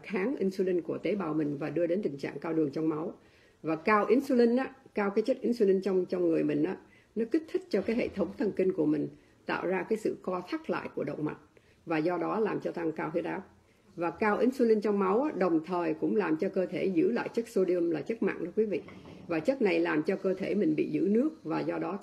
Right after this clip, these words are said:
tạo nên cao huyết áp và có thể đưa đến nghẽn tim.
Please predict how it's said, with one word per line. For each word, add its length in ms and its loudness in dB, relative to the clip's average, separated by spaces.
tạo 200 -6
nên 160 -4
cao 160 -6
huyết 140 -6
áp 300 -8
và 160 -4
có 140 -6
thể 200 -6
đưa 140 -2
đến 180 0
nghẽn 160 -2
tim. 200 8